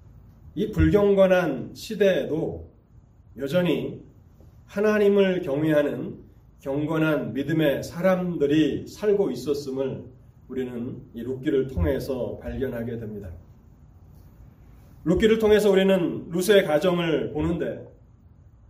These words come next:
며느리였던 룻과 시어머니였던 나오미 사이에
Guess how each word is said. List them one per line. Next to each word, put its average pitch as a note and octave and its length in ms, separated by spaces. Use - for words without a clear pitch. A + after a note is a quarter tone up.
며느리였던 F#3 720
룻과 E3 640
시어머니였던 F3 920
나오미 D#3 480
사이에 F3+ 720